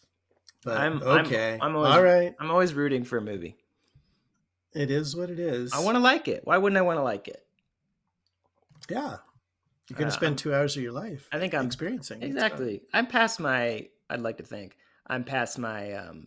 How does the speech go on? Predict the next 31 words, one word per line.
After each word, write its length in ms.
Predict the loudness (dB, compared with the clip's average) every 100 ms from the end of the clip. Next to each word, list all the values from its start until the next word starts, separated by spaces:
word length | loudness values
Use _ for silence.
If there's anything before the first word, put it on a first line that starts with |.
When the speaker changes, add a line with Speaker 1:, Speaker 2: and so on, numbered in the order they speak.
| _
Speaker 2:
knee-jerk, 540 | -10 -10 -8 -12 -14 _ _ _ _ -16
uh, 220 | -14 -14 -16 _ _ -16
critical 360 | -14 -12 -14
eye 160 | -14 -14
phase. 420 | -18 -18 -20 -20 -20
You 80 | -16
know, 200 | -16 -18 -20
that's 200 | -14 -10
like, 180 | -10 -12 _ _ -20 _
that's 200 | -20 -16
like, 160 | -16 -18 _ _ _ _ -20
er, 100 | -18
young 300 | -12 -10 -10
man 180 | -14 -18 -18
shit. 280 | -18 -20 _ _ _ _ _
I'm 140 | -12 -10
old 180 | -10
now. 160 | -14 -20 _ _ -12
Speaker 1:
Yeah. 200 | -12 -12 -20 _
Speaker 2:
Or 60 | -20
something. 300 | -20 -20 -20 _ -14
Speaker 1:
Okay. 320 | -12 -14 -16 _ _
Speaker 2:
Yeah. 140 | -18 -18 _ _ -12
Speaker 1:
All 80 |
right. 200 | -10 -10 -2
Speaker 2:
But, 340 | 0 0 -4 -6
Speaker 1:
If 60 | 0
you 180 | 2 2
say 60 |
Speaker 2:
um, 100 |
Speaker 1:
so. 60 | 0